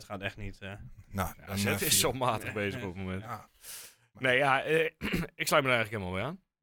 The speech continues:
Speaker 3: Dit, eh, dit, eh, dit is hem, want zo, dan kun je inderdaad die twee thuiswedstrijden wat lekker erin gaan. Eh,
Speaker 1: Ja.
Speaker 3: Utrecht en Go Ahead. Ja, en als je die twee dan ook nog allebei pakt, dan sta je er opeens
Speaker 1: Volgens
Speaker 3: echt, eh,
Speaker 1: mij is het,
Speaker 3: grandioos
Speaker 1: eh,
Speaker 3: voor.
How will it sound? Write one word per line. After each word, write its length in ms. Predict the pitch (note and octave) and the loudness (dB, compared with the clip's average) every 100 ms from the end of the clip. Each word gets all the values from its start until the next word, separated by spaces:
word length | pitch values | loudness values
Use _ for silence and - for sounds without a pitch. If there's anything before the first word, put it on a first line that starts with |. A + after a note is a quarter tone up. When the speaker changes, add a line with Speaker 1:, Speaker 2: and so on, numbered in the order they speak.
| _ | _
Speaker 3:
Dit, 160 | A2+ A#2+ | -14 -6
eh, 60 | G#2 | 0
dit, 260 | A2+ - | 0 0
eh, 120 | A2+ G#2 | 0 2
dit 180 | B2+ | 2
is 120 | D3+ C#3 | 2 0
hem, 100 | C3+ | 0
want 160 | A#2 | 0
zo, 120 | C#3 | 0
dan 200 | A2+ C#3 | 0 0
kun 120 | D3 C#3+ | 4 4
je 60 | |
inderdaad 240 | C3 B2+ B2 | 4 2 2
die 100 | B2+ | 0
twee 200 | C3 A#2+ | 0 2
thuiswedstrijden 640 | C3+ B2 B2+ B2 A#2 A2 | 2 0 -2 0 0 0
wat 80 | A2+ | -2
lekker 220 | A2+ A2+ | -4 -2
erin 200 | A2 A2 | -4 -4
gaan. 380 | A2+ G#2 G2+ G#2+ | -2 -2 -2 -8
Eh, 180 | G#2 A2 | -6 -2
Speaker 1:
Ja. 140 | G#2 | -2
Speaker 3:
Utrecht 280 | A2+ G#2+ F#2+ | 0 -4 -4
en 160 | G2+ | -4
Go 160 | G#2 G2 | 2 2
Ahead. 200 | G2+ A2 | 2 -2
Ja, 120 | G#2+ | -4
en 100 | E2+ | -2
als 100 | F#2 | -4
je 80 | G2 | -4
die 120 | A2 | -8
twee 180 | A2 G2 | -2 -2
dan 140 | F#2 | -2
ook 100 | G#2 | -2
nog 100 | B2 C3+ | 0 0
allebei 260 | C3+ A#2+ | 0 0
pakt, 260 | A#2 A#2+ - | -2 -4 -4
dan 120 | F#2+ | -8
sta 180 | G#2+ A2 | -2 0
je 80 | G#2+ | 0
er 60 | |
opeens 320 | G2+ G#2 F#2+ F#2 | -2 -2 -4 0
Speaker 1:
Volgens 240 | B2 A2 | 0 2
Speaker 3:
echt, 80 | G#2 | 4
eh, 60 | C#3 | 8
Speaker 1:
mij 120 | C3+ | 8
is 100 | B2 | 6
het, 180 | B2 F2 | 2 2
Speaker 3:
grandioos 300 | A#2+ A2 A2 | 6 8 8
Speaker 1:
eh, 60 | |
Speaker 3:
voor. 180 | G#2+ - | 4 -2